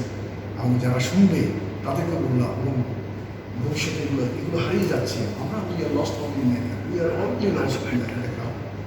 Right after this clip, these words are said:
ফ্রিডম ফাইটার্স, they are all great freedom fighters। But আমরা বলবো, এই ইতিহাসগুলো আমরা তুলে ধরতে হবে। এই, এই ব্যাটেলটা আজকে রোমের উপর দশটা ফিল্ম হয়েছে,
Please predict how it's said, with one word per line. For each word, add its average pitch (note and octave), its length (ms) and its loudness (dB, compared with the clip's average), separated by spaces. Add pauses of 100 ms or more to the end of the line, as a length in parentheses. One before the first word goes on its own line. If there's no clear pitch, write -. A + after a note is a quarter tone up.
(220)
ফ্রিডম D3 280 -4
ফাইটার্স, E3 340 -4 (500)
they D#3 120 -6
are - 100 -4
all - 180 2
great C#3+ 220 0
freedom A#2 260 -2
fighters। G2+ 340 -6 (760)
But - 160 -2 (200)
আমরা C3+ 180 0 (140)
বলবো, C#3 240 0 (680)
এই C#3 120 -2 (100)
ইতিহাসগুলো F#3+ 480 0
আমরা E3+ 220 0
তুলে A#3+ 200 2
ধরতে - 280 -2
হবে। - 160 -4 (720)
এই, A3+ 100 4 (300)
এই A3 120 2
ব্যাটেলটা G3+ 420 2 (480)
আজকে - 200 -4
রোমের G3+ 380 2
উপর G3 140 0 (100)
দশটা G#3+ 300 2
ফিল্ম E3 240 4
হয়েছে, - 220 2